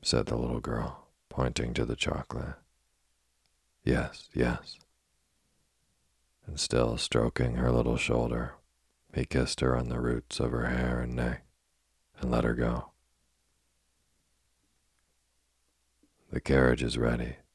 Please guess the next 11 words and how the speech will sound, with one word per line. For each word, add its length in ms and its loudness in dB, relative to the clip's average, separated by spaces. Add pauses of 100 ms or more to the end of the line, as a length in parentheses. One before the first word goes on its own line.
(100)
said 280 4
Matvey, 520 -2 (1200)
"but 140 -2
there's 240 2
someone 460 0
to 160 -4
see 200 2
you 360 -2 (100)
with 140 -2
a 60 0
petition." 640 -4